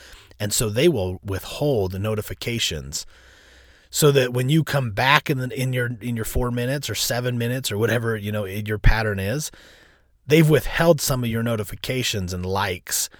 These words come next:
for that next time you open the app, and they will then show you even more. So each time you open the app,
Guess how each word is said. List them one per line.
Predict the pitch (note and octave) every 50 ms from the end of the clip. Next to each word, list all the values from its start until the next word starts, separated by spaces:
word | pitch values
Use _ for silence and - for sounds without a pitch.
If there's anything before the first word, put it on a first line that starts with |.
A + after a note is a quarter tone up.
| _ _ _ _ _ - _ _ _ _ _ _ _ _
for | _ - - - A#2+ A#2
that | G#2+ G#2 G2 -
next | F2+ G2+ G#2 G2+ - -
time | - - - G2 F#2
you | F#2 E2+ D#2
open | F#2 - - F#2+
the | F2+ E2+
app, | F2 F2+ G2 - - -
and | G2 G2 G2
they | G2+ G#2
will | G2 F2+ F#2+
then | F2 F#2+ F#2+ F2 F2 E2+ - _
show | - - - - - C3+ B2 A#2
you | G#2 E2+ D#2 C#2+ C2+ C2+ - - _ _ _ _ _ _ _ -
even | G#2 G#2 F#2 F#2+
more. | F#2 F#2 E2+ D2 -
So | - - A#2 -
each | - F#3 G#3+ - -
time | - F#3+ F#3+ G#3 F#3
you | E3 D#3+ D3 - -
open | - F3 - - D#3+ C#3+
the | C3+ B2+ C3+
app, | D3 D#3+ C#3+ A2+ G2+ - -